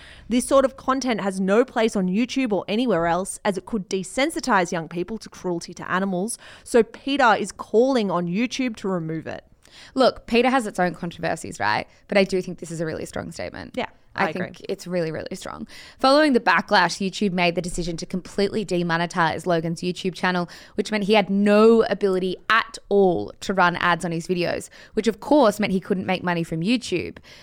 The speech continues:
Speaker 2: I imagine he still had some lingering sponsorships from, I don't know what brands decided to not pull their money. But this would have been, I imagine, a huge blow. Now, this kind of punishment is usually a temporary measure for accounts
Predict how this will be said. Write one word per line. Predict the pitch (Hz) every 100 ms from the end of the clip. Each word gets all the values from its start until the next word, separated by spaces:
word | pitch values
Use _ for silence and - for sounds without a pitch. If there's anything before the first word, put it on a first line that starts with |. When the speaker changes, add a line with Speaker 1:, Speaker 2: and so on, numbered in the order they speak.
| -
Speaker 2:
I | 110 180 175 -
imagine | 175 160 165 170
he | 160
still | -
had | 160 160
some | 165
lingering | 160 156 151
sponsorships | 156 160 165 170 135 - -
from, | 160 160 - - _
I | 190
don't | 180
know | 165
what | 151 -
brands | 156 156 160
decided | 175 156 151
to | 156
not | 160
pull | - 170
their | 160
money. | 160 156 147 - - - -
But | 240
this | 370 370
would | 262
have |
been, | 208 185 - -
I | 180
imagine, | 185 220 185 170
a |
huge | - 285 269 -
blow. | 202 190 - - - - - -
Now, | 254 254 240
this | 269 320
kind | - 370 359
of | -
punishment | - 214 233 240 202 185
is | 196 170
usually | 196 196 202 185
a | 170
temporary | 165 - 185 - 196 175 170
measure | 165 165 165 165
for | - 165
accounts | 160 175 160 - -